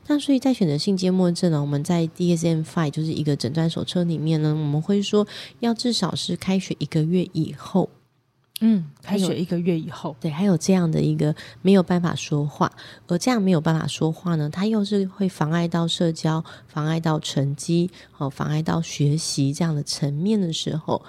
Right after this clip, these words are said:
Speaker 1: 我们比较把，比较放在选择性缄默症。
Speaker 2: 嗯，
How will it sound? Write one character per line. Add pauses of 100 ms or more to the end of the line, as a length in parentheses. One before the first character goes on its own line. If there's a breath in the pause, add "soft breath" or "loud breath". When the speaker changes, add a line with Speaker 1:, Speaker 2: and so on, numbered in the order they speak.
(260 loud breath)
Speaker 1:
我
们
比
较
把， (200)
比
较
放
在
选
择
性
缄
默
症。 (280)
Speaker 2:
嗯，